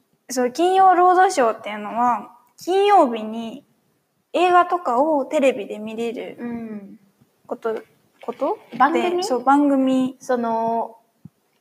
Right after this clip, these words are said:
Speaker 2: イギリスにいるときは、結構毎日のように映画がやってたの。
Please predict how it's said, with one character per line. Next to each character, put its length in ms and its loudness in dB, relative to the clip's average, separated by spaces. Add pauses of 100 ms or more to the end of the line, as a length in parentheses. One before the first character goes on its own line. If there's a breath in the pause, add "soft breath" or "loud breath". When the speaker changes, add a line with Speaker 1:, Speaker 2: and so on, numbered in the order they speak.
(260)
Speaker 2:
イ 80 -8
ギ 140 2
リ 100 2
ス 120 -8
に 200 0
い 40 0
る 100 -2
と 100 0
き 160 -8
は、 460 6
結 140 -6
構 80 2
毎 240 0 (100)
日 160 -12
の 80 -4
よ 160 -2
う 40 -2
に 480 -8 (160)
映 220 0
画 120 0
が 120 2
や 100 0
っ 100 -8
て 60 -16
た 100 -2
の。 40 -14